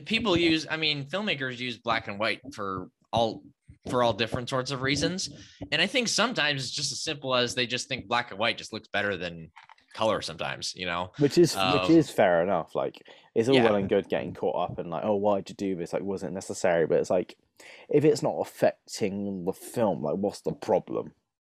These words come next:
Speaker 1: Yeah, when I hear, I mean, when I hear interviews with filmmakers, sometimes they say, "Oh, I, I,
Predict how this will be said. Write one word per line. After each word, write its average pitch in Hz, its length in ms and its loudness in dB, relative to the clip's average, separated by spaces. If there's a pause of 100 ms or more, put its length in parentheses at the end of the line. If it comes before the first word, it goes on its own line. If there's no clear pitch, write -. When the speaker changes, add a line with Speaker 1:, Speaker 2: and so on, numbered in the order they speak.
(380)
Speaker 1:
Yeah, 170 120 0
when 127 160 2
I 147 80 4
hear, 147 480 2 (260)
I 139 60 0
mean, 123 220 0
when 127 120 -2
I 143 120 2
hear 135 260 0
interviews 95 840 -6 (300)
with 113 160 -8
filmmakers, 117 500 -4
sometimes 120 540 -4
they 107 140 -4
say, 98 440 0
"Oh, 110 160 0
I, 98 420 -2 (120)
I, 104 100 -6